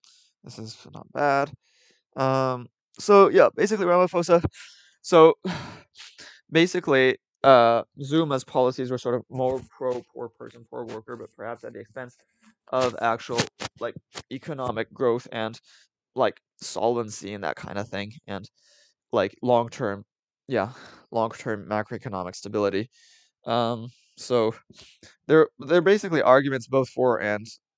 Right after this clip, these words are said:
uh, against e-, both sides, I think. And,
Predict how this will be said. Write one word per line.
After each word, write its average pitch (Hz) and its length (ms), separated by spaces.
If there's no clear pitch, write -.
uh, 73 160
against 113 460
e-, 92 140
both 101 300
sides, 98 480
I 95 120
think. 101 280
And, 113 420